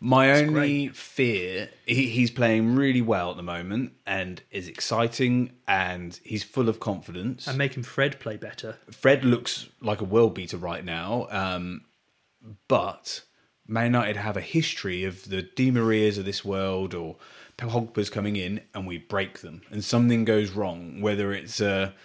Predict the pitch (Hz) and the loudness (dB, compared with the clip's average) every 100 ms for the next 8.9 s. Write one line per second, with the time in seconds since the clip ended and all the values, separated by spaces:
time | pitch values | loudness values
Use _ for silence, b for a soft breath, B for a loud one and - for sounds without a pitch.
0 | B B - 147 127 135 135 - - 127 | B B -2 0 2 2 0 0 4 6
1 | 127 127 127 110 107 101 101 92 - 120 | 8 6 2 2 2 2 -2 -4 0 2
2 | 120 123 113 113 107 120 117 120 - 104 | 2 0 2 2 4 4 4 0 0 2
3 | 101 98 98 98 113 104 113 107 113 - | 2 0 0 0 0 0 0 2 2 2
4 | 123 117 - 110 101 110 123 123 113 - | 0 0 0 -2 0 2 2 2 -2 0
5 | 117 110 107 95 90 - - - 107 104 | 2 4 2 0 -6 -10 -14 -10 -10 -10
6 | 90 117 - 139 143 131 120 117 113 107 | -12 -6 0 2 4 4 4 4 2 2
7 | 107 92 90 87 104 104 95 95 B B | -2 -2 -4 -8 -2 0 0 -6 B B
8 | B - 127 120 110 151 156 131 - | B 2 4 4 2 2 2 2 -8